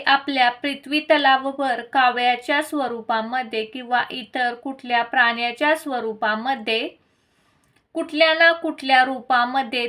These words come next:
ते आपल्यापर्यंत येत असतात. म्हणून या पंधरा दिवसामध्ये आपल्याला काही नियमांचं पालन करायचं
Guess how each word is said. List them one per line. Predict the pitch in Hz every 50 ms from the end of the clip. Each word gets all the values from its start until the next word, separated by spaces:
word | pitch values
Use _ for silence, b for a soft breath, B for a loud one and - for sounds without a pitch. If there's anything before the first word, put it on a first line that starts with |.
| 233 -
ते | 269 262 269 262 -
आपल्यापर्यंत | 262 247 240 240 240 233 233 226 233 226 - _ - 262 254 254 247 233 220 220 220 220 247 254 - -
येत | - 247 240 240 240
असतात. | 233 214 208 214 - - 196 202 202 - _
म्हणून | 240 226 240 269 269 262 240 240 240 240 247
या | 254 254 254 254 262
पंधरा | 262 - 277 262 240 233 220 226 226 226
दिवसामध्ये | 220 240 240 240 226 - - 262 254 262 277 294 285 240 214 220 208 202 - - -
आपल्याला | 233 240 240 - 247 233 240 233 233 226 240 240 233 240
काही | 240 - 254 247 247 247 233 262 254 247
नियमांचं | 247 247 247 240 240 240 247 254 269 277 285 277 - 311 302
पालन | 302 - 285 254 220 208 208 208 214 208 214 - _ _ _ _ _ _ _ _ _ _ _ _ _ -
करायचं | 302 285 277 277 269 269 277 269 - - 330